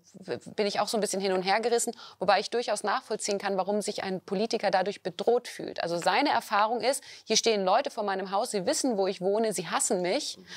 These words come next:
machen mich für ihr Leid verantwortlich. Mal,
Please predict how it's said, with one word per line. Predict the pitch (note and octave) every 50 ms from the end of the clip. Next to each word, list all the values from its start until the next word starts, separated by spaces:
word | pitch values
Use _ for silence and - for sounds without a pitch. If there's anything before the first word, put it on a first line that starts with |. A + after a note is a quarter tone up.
| - -
machen | - G#3+ A#3+ B3 C4+ B3
mich | A#3 A3+ G#3+ -
für | - - A3+ G#3+ G#3
ihr | - - G#3 A3+ A#3+ A#3+ A3 - F#3+
Leid | F3+ F3+ G#3+ A3
verantwortlich. | - - F#3+ F3 F3+ G#3+ - - B3 B3 C4 - C#4+ D#4 D#4 - -
Mal, | - - F#3+ F#3+ F#3